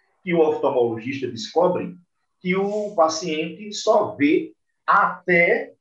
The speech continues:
cinco metros de distância. Só vê até cinco metros. Depois de cinco metros, fica a imagem passada.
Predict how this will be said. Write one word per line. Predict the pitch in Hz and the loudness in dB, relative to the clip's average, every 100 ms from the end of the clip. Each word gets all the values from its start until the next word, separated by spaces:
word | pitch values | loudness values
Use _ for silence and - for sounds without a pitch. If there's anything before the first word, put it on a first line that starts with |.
| _ _ | _ _
cinco | - - 233 277 - 185 | -14 -12 -10 -8 -6 -2
metros | 151 165 175 165 | 2 2 0 -6
de | |
distância. | 170 - 110 - - - - _ _ | -8 -8 -8 -10 -12 -18 -20 _ _
Só | - - 269 | -8 -2 0
vê | - 208 214 | 2 2 2
até | 196 202 196 | -2 0 -4
cinco | - - 180 | -4 -6 -4
metros. | - - - - - _ _ _ | -4 -6 -16 -20 -20 _ _ _
Depois | - 226 240 | -4 2 4
de | 202 - | 4 -2
cinco | 190 | -2
metros, | 180 175 180 | 0 0 0
fica | 180 175 | -2 0
a | |
imagem | 156 156 156 | 0 -2 -2
passada. | - 143 - - - | -6 -6 -8 -12 -14